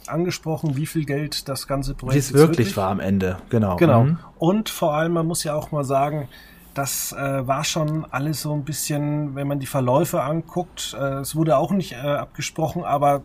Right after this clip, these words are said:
Speaker 1: das Projekt war noch nicht fertig. Olli hatte Geldprobleme und dann
Speaker 2: Mhm.
Speaker 1: gab's letztes Jahr,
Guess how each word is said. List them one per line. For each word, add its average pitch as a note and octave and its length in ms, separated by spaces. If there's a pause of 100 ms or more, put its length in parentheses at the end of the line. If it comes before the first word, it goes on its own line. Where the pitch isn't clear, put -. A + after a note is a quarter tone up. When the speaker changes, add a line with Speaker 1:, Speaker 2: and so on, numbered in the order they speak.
(100)
Speaker 1:
das - 180
Projekt D3+ 400
war D3+ 120
noch C#3+ 140
nicht C3+ 200
fertig. F#3 600 (480)
Olli G3 200
hatte E3 220
Geldprobleme C3 920 (540)
und D#3 500
dann D3 200
Speaker 2:
Mhm. E3+ 60
Speaker 1:
gab's D3 440
letztes D#3 520
Jahr, E3 360